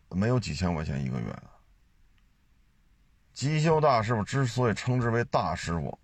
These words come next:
就北京而言，拿到手至少一万五，还得管吃管住，至少得给到一万五。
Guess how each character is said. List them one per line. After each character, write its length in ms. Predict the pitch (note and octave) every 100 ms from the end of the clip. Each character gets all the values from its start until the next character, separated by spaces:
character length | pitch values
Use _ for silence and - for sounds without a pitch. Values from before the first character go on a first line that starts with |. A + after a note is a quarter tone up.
| _
就 140 | - F#2+
北 180 | D#2+
京 140 | D#2 G2+
而 180 | G2 F2
言， 240 | C2 C2+ -
拿 220 | E2+ G2
到 180 | A2 E2+
手 420 | - - B1+ - _ _
至 200 | - D#2+
少 160 | B1
一 100 | A1+
万 160 | E2+ D#2
五， 100 | - - _ _ _ _ _ _ _ _ _ _ _ _ _ _
还 220 | - F#2+
得 160 | G#2+ G2+
管 180 | E2+
吃 140 | D2+ G2
管 200 | E2 A#1+
住， 220 | E2 D2 G2+ _ _ _ _ _ _ _ _ _ _ _ _ _ _ _ _
至 220 | - A#2+
少 180 | F2 F2
得 120 | G2+
给 140 | F#2 D2+
到 120 | C#2
一 100 | D2
万 160 | F2
五。 120 | -